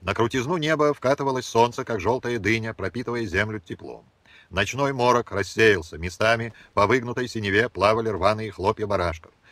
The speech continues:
Сколько бы скосили травушки в такой день, под навесом Филя отбивал литовки. У трёх скворешен гомозились сизые скворцы. Ограду бы надо вымостить торцом и переменить прогнившую крышу на бане. Ещё вот конюшню надо построить для рысаков.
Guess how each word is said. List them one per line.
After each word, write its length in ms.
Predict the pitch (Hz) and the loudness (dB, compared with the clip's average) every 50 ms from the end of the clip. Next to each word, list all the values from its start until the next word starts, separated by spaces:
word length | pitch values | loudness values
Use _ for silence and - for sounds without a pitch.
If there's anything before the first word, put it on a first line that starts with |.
| - - _ _ _ _ | -20 -20 _ _ _ _
Сколько 380 | - - - 147 175 175 - 165 | -4 2 6 6 6 6 4 2
бы 80 | 165 | -2
скосили 400 | 160 - 160 156 - 160 165 156 | 0 0 0 0 2 2 2 2
травушки 480 | 143 - 117 123 135 151 151 135 - 151 | 2 4 4 6 6 4 2 0 -4 -4
в 80 | 135 - | -4 -4
такой 300 | 135 123 - 135 127 113 | -4 -2 0 0 0 2
день, 340 | 98 117 117 107 98 85 | 2 2 2 2 0 -2
под 160 | 82 95 90 85 | -6 -6 -4 -2
навесом 440 | 92 92 95 113 131 - 143 139 123 | 0 2 2 2 0 0 -6 -8 -6
Филя 300 | - 135 135 131 127 127 | -6 -4 -4 -2 -2 -2
отбивал 360 | 110 90 98 95 104 117 127 | -2 -2 0 2 2 2 0
литовки. 560 | 123 123 - 135 127 113 - _ - 67 62 _ _ - | -2 -6 -2 0 0 0 -2 _ -16 -20 -20 _ _ -6
У 120 | - 104 | -4 -2
трёх 240 | 113 - 139 170 156 | 2 4 4 2 2
скворешен 560 | - - 110 107 107 127 165 - - 147 143 | 0 2 2 4 4 4 4 2 -2 -4 -4
гомозились 540 | 123 95 95 98 92 82 123 147 147 143 - | -2 -2 -2 -2 -2 -2 -2 -2 -2 -4 -6
сизые 380 | - - 131 131 107 120 113 104 | -6 -8 -6 -4 -4 -4 -4 -4
скворцы. 500 | - - 92 92 85 - - - - - _ _ _ _ _ _ _ _ _ _ - | -4 -2 -2 -2 -2 -6 -12 -14 -16 -20 _ _ _ _ _ _ _ _ _ _ -6
Ограду 400 | - 98 110 101 117 160 180 170 | -2 0 2 4 6 4 4 4
бы 80 | 160 160 | 2 0
надо 220 | 156 156 151 147 | 0 0 2 2
вымостить 420 | 147 151 151 143 135 - 139 - - | 2 0 0 -4 -6 -8 -8 -8 -4
торцом 480 | - 135 127 - - 123 123 120 110 | -2 -2 -2 -2 0 2 2 2 2
и 260 | 95 87 92 98 95 92 | 0 -2 -2 -2 -2 -2
переменить 460 | 87 101 95 98 101 110 123 151 - | -2 -2 -2 -2 -2 -4 -6 -8 -8
прогнившую 540 | - 117 110 98 113 143 - - 135 139 123 | -4 -4 -4 -4 -4 -8 -6 -4 -6 -4 -4
крышу 320 | - 131 135 123 - 117 | -4 -6 -6 -6 -4 -2
на 100 | 110 107 | -2 -2
бане. 400 | 92 90 90 85 80 69 64 - _ _ _ _ | 0 0 0 -2 -2 -8 -12 -16 _ _ _ _
Ещё 260 | - 95 95 - 139 156 | -6 -6 -2 0 2 2
вот 140 | 156 - | 2 2
конюшню 420 | - 160 151 123 120 - - - 139 | 0 -2 -2 -2 -2 -4 -4 -6 -6
надо 200 | 131 131 120 113 | -4 -2 -2 -2
построить 440 | - 127 120 - 120 110 95 90 80 | -2 -4 -4 -2 -2 0 0 0 -2
для 160 | 80 87 82 | -2 -4 -4
рысаков. 420 | 80 78 - 92 85 - - - | -4 -6 -8 -10 -12 -12 -16 -20